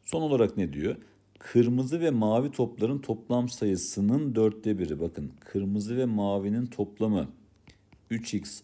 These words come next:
artı elli. Toplam sayısının dörtte biri neye eşitmiş? Sarı topa eşitmiş. Denklemi buradan kurdurmuş bize.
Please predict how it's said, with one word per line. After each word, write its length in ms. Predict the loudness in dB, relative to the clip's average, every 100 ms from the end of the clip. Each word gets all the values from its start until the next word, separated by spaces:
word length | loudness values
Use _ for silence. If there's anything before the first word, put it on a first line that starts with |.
| -2
artı 400 | 2 2 0 -6
elli. 500 | 0 0 0 -4 -10 -16 _ _ _
Toplam 460 | -6 -6 0 0 0
sayısının 640 | 0 0 0 -2 -2 -4 -8 -16 -2
dörtte 540 | 2 2 2 0 0 2
biri 400 | 0 0 -4 -6 -14 -20 _ -10
neye 280 | -2 0 0
eşitmiş? 560 | -2 -6 -4 -6 -8
Sarı 360 | -8 -2 -2 -2
topa 260 | -4 -2
eşitmiş. 560 | -4 -6 -12 -14 -14 -16 -8
Denklemi 520 | -4 -4 -6 -8 -8 -6
buradan 300 | -8 -8 -8
kurdurmuş 580 | -10 -8 -8 -8 -14
bize. 300 | -16 -14 -14